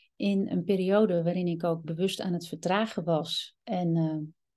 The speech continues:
sowieso had ik een, een mini sabbatical gepland. Ik zou naar Amerika gaan. Ik zou zelfs naar Tony Robbins gaan. En dat ging allemaal niet door, omdat, eh, ja, de pandemie was gearriveerd.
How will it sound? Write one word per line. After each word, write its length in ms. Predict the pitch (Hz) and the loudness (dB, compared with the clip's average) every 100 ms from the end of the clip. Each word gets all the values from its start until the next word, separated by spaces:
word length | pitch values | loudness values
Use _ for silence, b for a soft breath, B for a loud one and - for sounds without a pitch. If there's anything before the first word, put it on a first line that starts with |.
| _ _ _ _ - | _ _ _ _ -8
sowieso 520 | - 190 190 180 196 | -2 2 4 4 4
had 180 | 170 170 | 2 0
ik 160 | 170 170 | -4 0
een, 180 | 160 | 2
een 260 | 156 175 165 | 2 2 2
mini 220 | 185 202 | 4 2
sabbatical 600 | 175 165 170 175 170 170 | 0 -2 -2 -2 -2 -6
gepland. 500 | 170 - 175 170 160 | -6 -6 0 2 2
Ik 100 | 165 | -2
zou 180 | - 156 | -4 0
naar 120 | 160 | 0
Amerika 500 | 165 170 185 180 175 | 0 2 2 0 -4
gaan. 280 | 170 170 160 | -4 -4 -2
Ik 120 | 160 | -2
zou 140 | - 156 | -4 -4
zelfs 200 | 151 147 | -2 -2
naar 120 | 160 | -2
Tony 280 | 156 160 156 | 2 2 2
Robbins 360 | 151 170 160 | 0 0 -2
gaan. 320 | 160 151 240 - b b b b b b _ _ _ | -4 -2 -2 -4 b b b b b b _ _ _
En 160 | - 196 | -2 0
dat 140 | 190 | 0
ging 160 | - 196 | 0 2
allemaal 180 | 175 170 | 2 4
niet 120 | 175 | 6
door, 380 | 254 247 170 - | 8 8 6 4
omdat, 400 | 190 180 180 - | 0 0 -2 -2
eh, 520 | 175 170 165 170 170 | 0 2 2 2 0
ja, 340 | - 196 156 - | 0 -2 -2 -8
de 120 | 165 | -8
pandemie 520 | 165 190 170 220 226 | -2 0 6 6 6
was 200 | 214 196 | 4 2
gearriveerd. 920 | - - 190 165 - 196 156 - - | -2 -2 -2 0 2 2 2 -4 -16